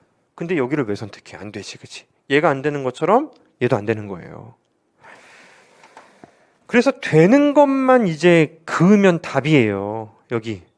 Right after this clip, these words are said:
여기 안 돼. 여기는 메꾸면 안 돼. 여기는 다 돼요. 여기도 돼요.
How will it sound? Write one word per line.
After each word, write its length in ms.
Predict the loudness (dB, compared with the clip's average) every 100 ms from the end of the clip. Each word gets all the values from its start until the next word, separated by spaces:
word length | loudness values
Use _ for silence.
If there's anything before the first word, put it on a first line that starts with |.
| _ _ _ _ _ -6
여기 100 | -4
안 200 | -2 -2
돼. 280 | -4 -6 _ _ _ _ -4
여기는 460 | -4 -2 -2 -4 -6 _
메꾸면 420 | -8 -6 -4 -6
안 160 | -8 -10
돼. 180 | -14 -14 _ _ _ _ _ _
여기는 580 | -8 -6 -4 -4 -4 -10 _ _ _ _
다 220 | -16 -12 -10
돼요. 340 | -10 -14 -16 _ _ _ _ _ _ _ _ _ _ _ _ _ _ _ _ _ _ _ _ _ -6
여기도 320 | -4 -4 -6
돼요. 320 | -8 -12 -14